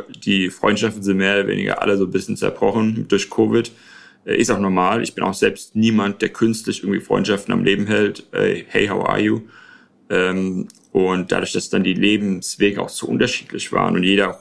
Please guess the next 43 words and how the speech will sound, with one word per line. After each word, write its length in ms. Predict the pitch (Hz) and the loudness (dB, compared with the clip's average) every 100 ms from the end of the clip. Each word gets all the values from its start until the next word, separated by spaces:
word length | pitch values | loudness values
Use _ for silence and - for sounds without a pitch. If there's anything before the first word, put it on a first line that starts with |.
| - | -10
während 220 | 92 95 | -4 -2
der 60 | 95 | -2
Pandemie 420 | - 95 92 101 | -4 -2 0 0
natürlich 280 | 101 90 - | 0 -4 -8
sein 140 | - | -4
eigenes 520 | - 101 101 98 90 | 0 0 2 0 -2
Schicksal 440 | - 107 - - 90 | -2 -2 0 0 0
so 80 | 90 | 0
ein 60 | |
bisschen, 480 | 87 90 - 92 87 - - - - - - - _ _ - | -2 -2 0 -2 -2 -10 -20 -20 -20 -20 -20 -20 _ _ -2
ähm, 560 | 90 90 92 - - - - | -2 0 -2 -2 -4 -12 -18
äh, 460 | - - - - - | -16 -14 -14 -8 -2
ja, 160 | - | -2
bewacht 560 | 87 - 90 101 - - | -2 -2 0 0 -2 -2
hat 220 | 107 98 | 0 0
und, 320 | - 98 - | 0 0 0
äh, 280 | - - 92 | 0 2 2
damit 460 | - - 92 - - - | 0 0 -2 -6 -10 0
umgehen 300 | 107 101 98 | 2 2 2
musste, 500 | 95 - - - - | -2 0 -2 -2 -6
ja, 260 | - 50 - | -6 -6 -4
war, 220 | - - | -6 -4
war 160 | 50 50 | -4 -2
das 140 | 95 | -2
Schluss. 260 | - 101 98 | 2 2 2
Und, 260 | 92 - - - - - - - - - _ | -2 -4 -12 -18 -18 -20 -20 -20 -20 -20 _
ja, 160 | 107 - | -2 0
für 140 | 110 | 4
mich 240 | 123 120 | 4 2
war 100 | 123 | -2
es 80 | 110 | -2
jetzt 100 | 110 | 0
irgendwie 240 | 107 101 98 | 0 0 0
die 120 | 95 | -2
Entscheidung 400 | - 101 101 98 | -2 0 2 2
dann, 180 | 90 92 - - | -2 -4 -12 -6
okay, 180 | - | 0
ich 160 | 104 - | 0 0
könnte 260 | - 117 120 | 0 2 2
da 60 | |
noch 100 | 104 | 0
mal 140 | 92 95 | 0 0
hin. 160 | 135 | -2